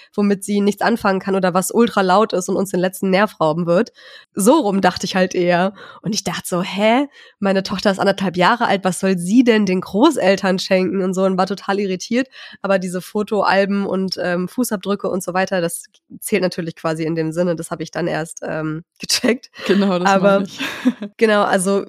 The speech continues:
Speaker 1: nee, also sowas, äh, gar
Speaker 2: Du bist
Speaker 1: nicht
Speaker 2: raus.
Speaker 1: tatsächlich.
Speaker 2: Und
Speaker 1: Also ich,
Speaker 2: Plätzchen
Speaker 1: ich
Speaker 2: backen?
Speaker 1: denk mir, weiß ich noch nicht. Mal gucken.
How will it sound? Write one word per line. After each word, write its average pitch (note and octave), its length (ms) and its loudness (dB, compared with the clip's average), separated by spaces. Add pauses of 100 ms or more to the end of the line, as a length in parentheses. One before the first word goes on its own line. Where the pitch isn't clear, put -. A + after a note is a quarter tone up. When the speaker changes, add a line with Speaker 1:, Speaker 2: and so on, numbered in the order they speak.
Speaker 1:
nee, F3+ 360 -2 (120)
also F#3 200 -4
sowas, F#3 640 -4
äh, - 120 -8 (800)
gar G3+ 200 2
Speaker 2:
Du G#3 80 0
bist D#3+ 80 -2
Speaker 1:
nicht D#3+ 120 -6
Speaker 2:
raus. E3+ 60 -10
Speaker 1:
tatsächlich. F3+ 720 -4
Speaker 2:
Und G3 60 -2
Speaker 1:
Also G#3+ 140 2
ich, F#3+ 100 0
Speaker 2:
Plätzchen C#4+ 100 2
Speaker 1:
ich B3+ 60 2
Speaker 2:
backen? C4+ 120 -2
Speaker 1:
denk A3+ 220 2
mir, A#3 220 2 (880)
weiß F3 140 -6
ich E3 60 -2
noch D#3 100 -4
nicht. D#3 320 -8 (160)
Mal G3 100 -6
gucken. F3 420 -4